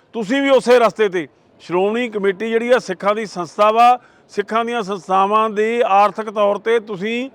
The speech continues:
ਕੰਗਾਲੀ ਦੇ ਰਾਹ ਵੱਲ ਪ-, ਪਏ ਹੋ, ਬਹੁਤ ਮਾੜੇ ਰਸਤੇ ਪੈ ਚੁੱਕੇ ਹੋ, ਕਿਉਂਕਿ ਵੈਸੇ ਵੀ ਤੁਹਾਡਾ ਪਿਛੋਕੜ ਸਿੱਖ ਵਿਰੋਧੀ ਰਿਹਾ।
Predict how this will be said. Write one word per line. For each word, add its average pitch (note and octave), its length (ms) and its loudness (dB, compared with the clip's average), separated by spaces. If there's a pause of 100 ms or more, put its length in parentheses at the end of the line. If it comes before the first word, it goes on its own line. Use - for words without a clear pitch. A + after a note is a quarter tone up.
(360)
ਕੰਗਾਲੀ A3 380 4
ਦੇ B3 120 4
ਰਾਹ B3+ 160 8
ਵੱਲ B3 120 4
ਪ-, A3+ 260 -2
ਪਏ G#3 200 4
ਹੋ, F#3 180 0 (260)
ਬਹੁਤ A#3 380 6
ਮਾੜੇ G#3 720 4
ਰਸਤੇ F#3+ 340 2
ਪੈ F#3+ 220 2
ਚੁੱਕੇ G#3 300 -4
ਹੋ, B3 100 -2
ਕਿਉਂਕਿ A3+ 280 -4
ਵੈਸੇ E3+ 420 -2
ਵੀ A#3+ 120 -2
ਤੁਹਾਡਾ G#3 360 0
ਪਿਛੋਕੜ F#3+ 500 -2 (300)
ਸਿੱਖ G#3+ 260 -2
ਵਿਰੋਧੀ A3+ 360 0
ਰਿਹਾ। E3+ 280 4